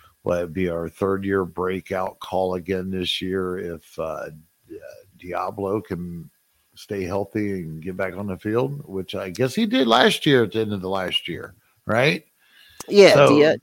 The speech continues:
Speaker 2: Diablo gave us a decent chunk of a season, and they got Luke Masterson there as well. But,
Speaker 1: <laughs>
Speaker 2: uh,
Speaker 1: Yeah.
Speaker 2: that, that's, that's it, really.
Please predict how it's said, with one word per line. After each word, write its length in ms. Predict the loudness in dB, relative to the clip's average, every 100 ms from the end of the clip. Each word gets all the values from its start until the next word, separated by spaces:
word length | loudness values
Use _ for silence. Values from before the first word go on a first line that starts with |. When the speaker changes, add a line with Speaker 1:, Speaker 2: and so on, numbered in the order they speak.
| 0
Speaker 2:
Diablo 540 | 4 6 6 6 4
gave 220 | 4 4
us 160 | 2 0
a 60 | -4
decent 420 | -4 -4 -6 -6
chunk 300 | -4 -4 -4
of 80 | -10
a 40 |
season, 500 | -8 -6 -6 -8 -8
and 160 | -6 -4
they 100 | 0
got 360 | 0 0 0
Luke 240 | 0 0 0
Masterson 640 | -4 -4 -6 -6 -6 -4
there 220 | -4 -4
as 180 | -4 -4
well. 580 | -2 0 0 -2 -8 -18 _ _ -4
But, 180 | -2
Speaker 1:
<laughs> 140 | -2 -2
Speaker 2:
uh, 160 | -2
Speaker 1:
Yeah. 180 | 0 -2 -4 -6
Speaker 2:
that, 160 | -8 -8 _ _
that's, 380 | -4 -4 -6 -4
that's 240 | -4 0
it, 200 | 2 2
really. 400 | 2 0 0 -4